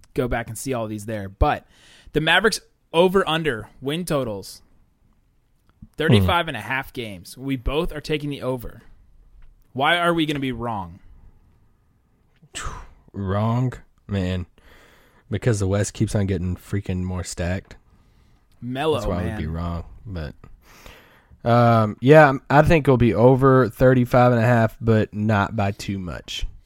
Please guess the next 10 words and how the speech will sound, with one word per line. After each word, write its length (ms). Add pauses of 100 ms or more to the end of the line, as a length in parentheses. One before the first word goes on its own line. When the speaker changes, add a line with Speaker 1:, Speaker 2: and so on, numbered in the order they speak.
(140)
Speaker 2:
So 340
Speaker 1:
Melo 320
getting 200
Speaker 2:
probably 100
Speaker 1:
added 260
to 60
the 140
Thunder 540 (120)
is 180
not 340